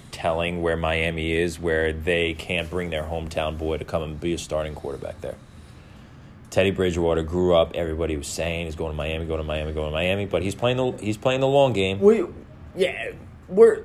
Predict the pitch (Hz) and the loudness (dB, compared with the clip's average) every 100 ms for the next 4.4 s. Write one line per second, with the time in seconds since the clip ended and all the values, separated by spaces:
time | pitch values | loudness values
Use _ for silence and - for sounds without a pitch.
0 | - 214 240 247 208 143 160 123 110 113 | 2 2 2 0 0 0 -4 -6 -8 -8
1 | 117 - - - 107 113 139 147 143 160 | -8 -12 -16 -14 -10 -6 -2 -2 -4 -4
2 | 151 143 190 175 165 160 160 156 147 123 | -2 0 0 4 6 8 8 8 6 2
3 | 143 143 147 123 120 127 151 98 117 131 | -4 -2 -2 0 -2 -2 -4 -4 2 4
4 | 123 123 120 120 | 6 4 2 -2